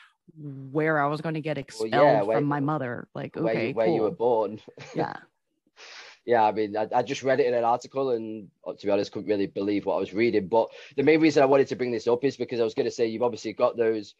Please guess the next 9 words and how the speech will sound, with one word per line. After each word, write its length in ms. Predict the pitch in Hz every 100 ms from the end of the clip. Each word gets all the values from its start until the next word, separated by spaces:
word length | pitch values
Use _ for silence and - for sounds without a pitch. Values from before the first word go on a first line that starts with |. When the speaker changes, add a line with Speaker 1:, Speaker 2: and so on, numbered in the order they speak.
| _ _ -
Speaker 2:
um, 840 | 113 110 107 104 101 101 92 69 - _ _ _ -
you 100 | 123
know, 80 | 117
you're, 240 | 107 107 104
you're 240 | 92 110
from 240 | - 113
South 260 | 104 120 113
Korean 380 | 120 110 101 98
roots, 480 | 127 104 98 -